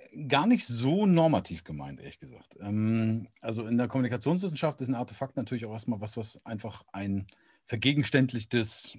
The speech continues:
Kommunikationsding. Also ich meine das tatsächlich gar nicht so sehr,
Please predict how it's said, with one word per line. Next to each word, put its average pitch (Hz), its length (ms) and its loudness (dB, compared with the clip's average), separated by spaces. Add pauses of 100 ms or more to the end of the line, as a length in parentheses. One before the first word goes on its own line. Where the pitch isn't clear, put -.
Kommunikationsding. 110 1040 0 (760)
Also 135 120 0
ich 139 80 2
meine 170 140 8
das 180 140 4
tatsächlich 147 260 4
gar 135 140 6
nicht 147 120 2
so 143 80 0
sehr, 120 380 4